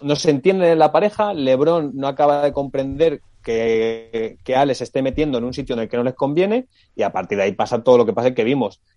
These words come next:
que es como un jugador, eh, bueno, pues le puede la presión de tener al público en contra, un público que,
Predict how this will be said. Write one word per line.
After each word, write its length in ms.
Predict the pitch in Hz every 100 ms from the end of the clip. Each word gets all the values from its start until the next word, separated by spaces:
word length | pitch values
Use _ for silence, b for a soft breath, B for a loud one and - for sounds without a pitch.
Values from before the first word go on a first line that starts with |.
| _
que 200 | 98 98
es 80 | 101
como 320 | - 110 110
un 80 | 120
jugador, 600 | - 117 117 123 156 170 _ _ -
eh, 520 | 120 110 107 104 101
bueno, 300 | 101 107 - _
pues 180 | 120 107
le 80 |
puede 260 | 98 110 110
la 140 | 113
presión 460 | 113 113 - 131 160
de 80 | 131
tener 260 | 110 110 117
al 160 | 113
público 640 | 107 120 123 123 117 123 123
en 120 | 120
contra, 320 | 143 151 175
un 120 | 120
público 360 | 107 120 147 143 _
que, 60 | -